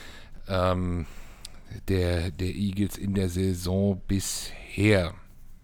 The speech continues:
Ich war ja sehr optimistisch und hab eben angeführt,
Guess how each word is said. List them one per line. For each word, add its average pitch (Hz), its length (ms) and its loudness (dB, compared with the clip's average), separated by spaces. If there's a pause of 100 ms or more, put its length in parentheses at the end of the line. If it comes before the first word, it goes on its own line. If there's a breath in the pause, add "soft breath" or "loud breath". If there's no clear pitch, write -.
(2750 loud breath)
Ich - 220 -4
war 101 140 4
ja 107 160 6
sehr 104 200 2
optimistisch 107 640 0
und 104 120 2
hab 104 140 4
eben 107 240 0
angeführt, 110 920 2